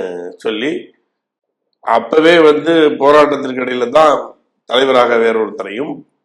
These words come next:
பொதுச் செயலாளராக ஒருத்தரையும் பண்ணி நாங்க ரெண்டு பேருமே வந்து மூத்த தலைவர்களாக இருந்தோம். இருந்த பிறகு அதுல எப்படி நுழையணும்னு மறுபடியும் பைலா மாத்திட்டு, அப்ப திண்டுக்கல்லில் நடந்த பொதுக்குழு மூலமாக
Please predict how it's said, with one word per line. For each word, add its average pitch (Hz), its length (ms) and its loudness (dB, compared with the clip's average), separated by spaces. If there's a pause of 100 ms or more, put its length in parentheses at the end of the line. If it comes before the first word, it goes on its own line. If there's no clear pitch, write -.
(420)
பொதுச் 143 240 -4
செயலாளராக 117 540 0
ஒருத்தரையும் 104 420 -8
பண்ணி 107 200 -10
நாங்க 127 180 -2
ரெண்டு 117 260 -4
பேருமே 123 320 -2
வந்து 110 280 -8 (460)
மூத்த 123 240 -10
தலைவர்களாக 92 500 -8
இருந்தோம். 82 400 -20 (1080)
இருந்த 170 420 -2
பிறகு 151 400 2
அதுல 147 220 4
எப்படி 143 280 -2
நுழையணும்னு 135 480 0
மறுபடியும் 123 340 -6
பைலா 117 400 -2
மாத்திட்டு, - 520 -10 (840)
அப்ப 104 300 -4
திண்டுக்கல்லில் 147 600 -2
நடந்த 113 380 -6 (560)
பொதுக்குழு 127 420 -8
மூலமாக 104 720 -8